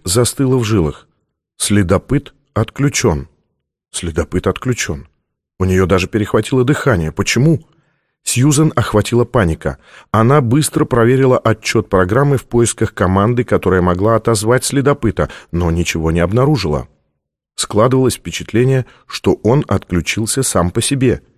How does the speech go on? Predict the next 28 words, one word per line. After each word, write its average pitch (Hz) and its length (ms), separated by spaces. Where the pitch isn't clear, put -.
Сьюзан 151 500
знала, 139 400
что - 180
такое 95 320
могло 123 300
произойти 117 500
только 135 360
по 143 180
одной 139 300
причине — 117 640
если 139 400
бы 139 140
в 123 80
следопыте 110 880
завёлся 85 560
вирус. 101 480
Вирусы 170 480
были 143 240
самой 123 360
большой 92 380
неприятностью, 131 800
с - 100
которой 151 400
сталкивались 139 720
в - 100
своей 104 320
работе 104 400
программисты. 110 720